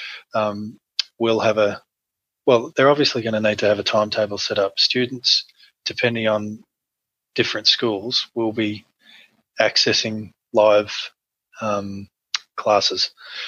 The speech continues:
So they'll need a timetable set up for that. There'll be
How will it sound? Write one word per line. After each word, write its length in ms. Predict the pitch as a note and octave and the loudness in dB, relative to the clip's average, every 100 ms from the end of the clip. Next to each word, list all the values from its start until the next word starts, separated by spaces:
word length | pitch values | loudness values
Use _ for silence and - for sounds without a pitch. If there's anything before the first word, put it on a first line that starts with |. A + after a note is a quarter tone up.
| - - | -12 -2
So 180 | A#2 | 2
they'll 140 | A2 A2+ | 4 4
need 200 | B2 A2+ | 4 2
a 40 | |
timetable 580 | G2+ A2+ A2 - G#2+ G2+ | 2 2 2 2 -2 -2
set 180 | - G#2+ | -2 0
up 120 | G#2 | 0
for 120 | - | 0
that. 260 | A2+ C3+ - _ - | 2 2 0 _ -4
There'll 340 | G#2+ G#2 G#2+ - _ - | -2 -2 -6 -14 _ -2
be 380 | G#2+ G#2 G2+ | 0 0 -4